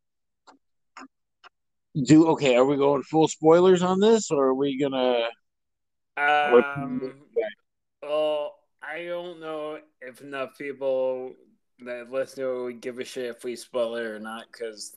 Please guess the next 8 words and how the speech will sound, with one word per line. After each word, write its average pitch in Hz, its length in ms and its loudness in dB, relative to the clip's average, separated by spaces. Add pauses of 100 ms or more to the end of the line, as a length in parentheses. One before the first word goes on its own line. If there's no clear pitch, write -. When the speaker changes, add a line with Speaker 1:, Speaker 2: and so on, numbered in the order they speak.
(120)
Speaker 2:
they're - 160 -8
probably 117 320 -2
gonna 104 180 -12
see 107 220 -8
it 107 180 -10 (160)
or 107 220 -12 (720)
anyways. 123 580 -4
Speaker 1:
I, - 80 6